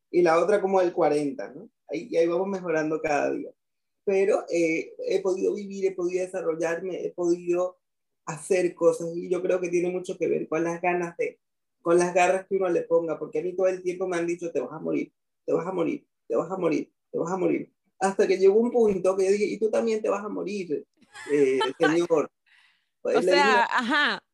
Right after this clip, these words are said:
Speaker 2: yo tam-, tú tam-, o sea, yo me voy a, yo sé que yo me voy a morir, pero tú también, <laughs> o sea.
Speaker 1: Eh, así que dejemos de pensar en eso y accionemos y trabajemos y hagamos y seamos felices.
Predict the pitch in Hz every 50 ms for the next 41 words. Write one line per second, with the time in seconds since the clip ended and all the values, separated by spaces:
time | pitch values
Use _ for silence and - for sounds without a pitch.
0 | - - 226 220 233 233 233 285 285 294 277 247 285 247 - 330 330 - 254 -
1 | 269 226 214 202 202 208 269 370 320 269 247 - 208 208 220 - - 311 349 -
2 | 427 320 269 262 254 240 233 233 233 226 220 220 220 214 214 208 202 202 214 214
3 | 226 196 240 226 320 330 403 453 494 381 262 285 320 370 415 - - 277 302 -
4 | - 285 277 254 - 196 - - 466 359 - - 571 605 - _ - 659 - -
5 | - - - - - _ _ _ _ _ _ _ _ _ _ _ _ _ _ _
6 | - 170 165 - - 196 185 - 214 208 196 180 160 165 190 214 240 254 254 240
7 | - 208 202 208 190 175 190 190 196 190 190 185 185 - 208 - - 190 165 156
8 | 156 - - 165 165 165 170 170 170 170 175 175 175 156 147 151 147 131 - -
9 | - - 160 170 175 185 185 185 - _ _ _ _ _ _ _ - 180 170 170
10 | 170 175 175 180 202 202 196 - - 185 - - 170 180 185 180 - 170 170 175
11 | 175 156 - 151